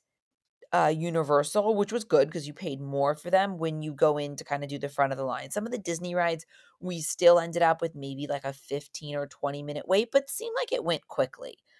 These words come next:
Like, I feel like anything like ten to twenty minute wait is super manageable. You kinda keep walking through it, but don't expect to, it to mean that you literally walk right on the ride. There's a little bit of a wait time. But one other thing,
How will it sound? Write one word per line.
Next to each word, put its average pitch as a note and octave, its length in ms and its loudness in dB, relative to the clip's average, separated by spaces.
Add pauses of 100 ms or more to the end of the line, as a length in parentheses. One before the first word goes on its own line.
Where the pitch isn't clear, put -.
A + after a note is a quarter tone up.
(100)
Like, A3+ 140 2
I B3 80 8
feel F4 240 4
like A4 120 -2
anything G3 400 -2
like E3 180 -4
ten F3+ 180 0
to F#3+ 80 -2
twenty F3 280 -6
minute E3 240 -4
wait C#3 220 0
is C#3 180 -4
super E3+ 240 -2
manageable. D3 500 0
You B2 120 -4
kinda C3+ 260 -8
keep C3+ 200 -12
walking C3 420 -4
through D3 280 0
it, G#3 300 0 (400)
but A3+ 440 8
don't G3+ 180 2
expect - 480 -2
to, D#3+ 220 2 (200)
it E3 200 4
to F3 100 0
mean D3 300 -4
that C#3+ 140 -6
you C#3 160 -6
literally C#3 400 2
walk A#2 320 -2
right C3 240 0
on C3 120 -8
the B2+ 80 -10
ride. F#3+ 320 2 (180)
There's A3 140 -4
a G#3 60 -4
little F#3+ 180 0
bit F3 100 6
of E3 80 4
a D#3 60 0
wait B2 240 -2
time. A3+ 340 -2 (1040)
But C#4 400 6
one G3 240 4
other G#3+ 180 4
thing, A3 320 -4